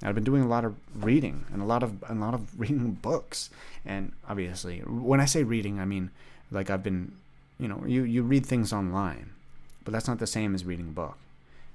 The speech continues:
One of the books that I'm reading right now is Things Might Go Terribly, Horribly Wrong. And it's just giving me more insight on anxiety,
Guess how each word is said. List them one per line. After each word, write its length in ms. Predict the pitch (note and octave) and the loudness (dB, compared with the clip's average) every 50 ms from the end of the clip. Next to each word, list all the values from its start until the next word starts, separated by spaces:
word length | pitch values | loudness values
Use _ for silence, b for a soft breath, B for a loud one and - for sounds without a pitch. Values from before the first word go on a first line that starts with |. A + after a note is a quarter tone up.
| b | b
One 120 | - A#2 B2 | 0 2 2
of 60 | A#2+ | 2
the 60 | A#2 | 4
books 180 | A2 A2+ - - | 2 2 0 0
that 100 | A2 G2 | -2 0
I'm 100 | G2 F#2+ | 2 2
reading 200 | G2 F#2+ F#2 F2+ | 2 2 0 0
right 120 | F2 E2 | -2 -2
now 240 | F2 F#2 F#2+ F2+ E2+ | -2 -2 -2 -2 -2
is 260 | E2+ E2 E2 - - | -2 -4 -4 -4 -6
Things 580 | - - - - G#2+ G#2+ A2 A2 A2 G2 - G2+ | -8 -8 0 2 4 4 6 4 2 2 0 2
Might 220 | G2 F#2 F#2 F#2 | 2 2 2 2
Go 120 | - F2+ F2+ | 0 -2 -2
Terribly, 640 | - - - G2 F#2 F2+ F2+ F2 F#2 F2+ F#2 B2 - - - - | -2 -4 -2 0 0 0 0 -2 -2 -4 -4 -8 -12 -14 -14 -4
Horribly 480 | - G2 F2 E2+ D#2+ E2+ E2+ E2 D#2+ - - - | 0 0 0 0 0 -2 -2 -4 -4 -4 -4 -4
Wrong. 400 | E2+ D#2+ D2+ C#2+ C#2 D2+ D#2+ - B B B B B B B B | -2 -2 -2 -4 -6 -8 -12 -14 B B B B B B B B
And 280 | G2 F#2 F#2 F#2 - - | 0 2 2 0 -2 -4
it's 220 | - A2+ G#2+ - - | -6 -6 -4 -4 -2
just 300 | - D3+ D3 C#3 - - | 0 0 0 0 0 0
giving 280 | G#2+ G2+ G#2+ G#2 G2+ | 0 0 2 2 2
me 100 | G2 F#2+ | 4 4
more 340 | F#2 F2+ F2+ F2+ F#2+ G2 F#2+ | 2 2 2 2 2 0 0
insight 420 | - F2 F2+ F2+ - - F#2 F2+ E2+ | 0 -2 -2 -2 -2 -2 -2 -2 -2
on 180 | E2 E2 D#2+ | -4 -4 -4
anxiety, 580 | D#2 D#2 D#2 E2 D#2+ D#2 F2 G2+ A#2+ C#3+ D#3+ | -6 -8 -6 -6 -6 -4 -2 -2 -2 -2 -4